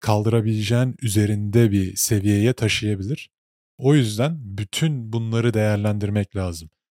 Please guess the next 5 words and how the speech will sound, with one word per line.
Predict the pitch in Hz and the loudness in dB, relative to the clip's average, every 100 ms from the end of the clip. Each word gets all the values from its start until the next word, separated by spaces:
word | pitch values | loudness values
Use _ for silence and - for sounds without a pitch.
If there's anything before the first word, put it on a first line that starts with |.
| _ | _
Stres | - - 156 - | -6 0 2 2
kovasından | 139 135 - 120 123 113 | 2 2 2 0 0 0
bahsetmiştim. | 101 - 95 92 - - - _ _ _ | -2 -2 -8 -12 -16 -18 -20 _ _ _
Uykun, | - 107 104 120 107 98 | 0 0 0 -2 0 0
beslenmen, | 95 - 107 107 104 110 110 | 0 0 -2 -2 0 0 -2